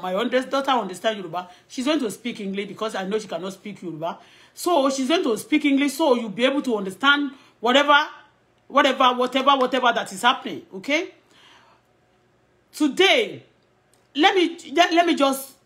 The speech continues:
take it around what is happening right now.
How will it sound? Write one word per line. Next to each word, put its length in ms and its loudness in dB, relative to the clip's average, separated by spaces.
take 240 0
it 120 -2
around 440 2
what 180 0
is 80 -10
happening 340 0
right 320 0
now. 260 -12